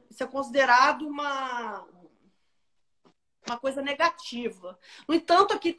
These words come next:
aqui nas cartas tem sociologia, tem história, né? Tem psicologia, tem filosofia.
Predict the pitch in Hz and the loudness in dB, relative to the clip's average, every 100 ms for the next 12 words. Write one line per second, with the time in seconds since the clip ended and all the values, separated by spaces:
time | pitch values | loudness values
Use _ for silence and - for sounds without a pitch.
0 | - 269 277 330 330 - - 269 262 269 | 0 0 0 -4 -4 -6 0 2 0 -8
1 | 262 247 247 233 277 330 339 214 277 269 | -14 -16 -16 -8 -6 -6 -10 -10 -8 -6
2 | 240 233 247 - - 262 254 240 240 226 | -6 -8 -12 -14 -4 -2 2 0 0 -6
3 | 214 196 _ _ _ _ 226 262 240 226 | -8 -14 _ _ _ _ -8 -6 -6 -12
4 | - 269 254 196 240 269 247 240 240 254 | -8 -4 -4 -6 -10 -6 -6 -8 -12 -8
5 | 240 285 285 262 269 269 254 | -6 -6 -6 -6 -6 -2 -2